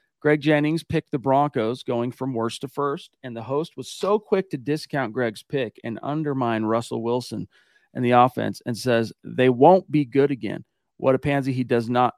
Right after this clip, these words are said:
does he not know Sean Payton is the coach? I know.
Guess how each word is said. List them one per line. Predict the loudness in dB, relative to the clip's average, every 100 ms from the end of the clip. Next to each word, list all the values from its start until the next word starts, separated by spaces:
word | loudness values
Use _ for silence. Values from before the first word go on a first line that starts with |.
| -2
does | -2 -2
he | -2 -2 -4 _ _
not | 0 0 0
know | -4 -4
Sean | -4 -6 -6
Payton | -6 -6 -6
is | -8
the | -10
coach? | -8 -8 -8 _ _ _ _ -8
I | -4
know. | -2 -4